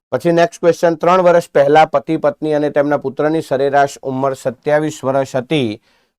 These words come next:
પાંચ વર્ષ પહેલા પત્ની અને પુત્રની સરેરાશ વય વીસ વર્ષ હતી. તો ત્રણ વર્ષ પહેલા સત્યાવીસ, તો સત્યાવીસ તરી એક્યાસી થાય.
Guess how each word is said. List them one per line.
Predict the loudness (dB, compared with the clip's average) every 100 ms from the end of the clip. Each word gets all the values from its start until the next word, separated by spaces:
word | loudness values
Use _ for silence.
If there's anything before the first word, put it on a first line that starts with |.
| 0
પાંચ | 0 2
વર્ષ | 0 -2 0
પહેલા | 2 4 4
પત્ની | 0 -4 -4
અને | -2 -4
પુત્રની | -6 -4 -4 -4
સરેરાશ | -6 -4 0 -2 0
વય | -2
વીસ | 0 -2 -2
વર્ષ | 0 0 -2
હતી. | -4 -2 -2 -4 _ _ -2
તો | -2
ત્રણ | 2 2 2
વર્ષ | 2 2 2
પહેલા | 4 4
સત્યાવીસ, | 4 -2 0 2 4 2 -4
તો | -4
સત્યાવીસ | -2 -6 -2 2 4 2 -2 -2
તરી | 0 0 -2 -4 -6 _ _ _ _ -8
એક્યાસી | -8 -2 0 0 -2
થાય. | 0 2 2